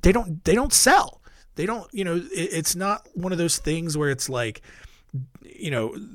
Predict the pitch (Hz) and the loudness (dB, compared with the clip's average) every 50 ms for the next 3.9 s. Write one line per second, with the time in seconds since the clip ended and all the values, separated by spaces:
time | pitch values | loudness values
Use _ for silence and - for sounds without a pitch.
0 | - - - _ - 247 156 175 190 165 160 143 165 156 156 147 - 175 147 135 | -18 -18 -18 _ -10 -2 -2 0 0 0 0 0 2 2 2 2 2 0 0 2
1 | 151 135 131 117 113 165 151 - 165 135 147 151 139 139 147 131 135 135 123 113 | 2 2 2 2 2 2 2 2 2 2 2 2 4 4 2 2 4 2 2 2
2 | 113 131 123 - 123 117 131 147 131 120 110 127 123 113 107 113 110 - 131 113 | 2 0 0 2 4 4 4 4 2 2 2 0 0 0 0 -2 -2 -2 -2 0
3 | 117 117 117 107 101 98 110 151 175 143 117 110 - - 135 127 120 - | 0 0 0 -2 -2 2 6 8 8 8 6 4 4 4 4 4 4 2